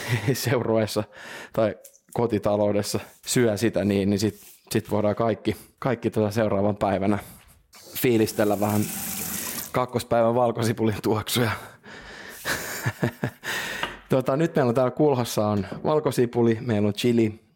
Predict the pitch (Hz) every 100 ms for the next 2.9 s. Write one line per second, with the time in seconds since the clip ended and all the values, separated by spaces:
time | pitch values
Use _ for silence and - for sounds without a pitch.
0 | _ - 110 - 110 113 107 104 101 -
1 | 95 98 95 - _ 104 104 104 98 120
2 | 107 95 98 101 - _ - - -